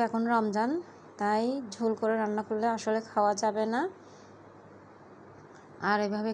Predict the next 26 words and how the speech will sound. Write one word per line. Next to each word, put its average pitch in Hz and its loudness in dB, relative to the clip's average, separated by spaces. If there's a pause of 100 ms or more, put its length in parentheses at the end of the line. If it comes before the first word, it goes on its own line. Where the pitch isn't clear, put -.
কিন্তু 214 -2
একটু 226 -8 (100)
ঝাল 226 -2
ঝাল 220 0 (100)
করে 214 0 (240)
ভুনা 220 0
করলে 226 0 (260)
খেতে 220 -4 (100)
ভালো 220 -2 (100)
লাগবে। 220 -4 (680)
আর 202 0 (100)
যখন 214 0 (100)
করতেছি 226 -4 (100)
ভাবলাম 233 0
আপনাদের 208 -4
সাথে 226 -4 (100)
শেয়ার 220 -2 (100)
করি। 233 2 (540)
তো - -8
দেখতে 220 -2
পাচ্ছেন 226 -2
আমি 220 -2
টমেটো 208 -4
কুচি 220 -4
দিলাম, 240 2 (3750)
খুবই 220 -2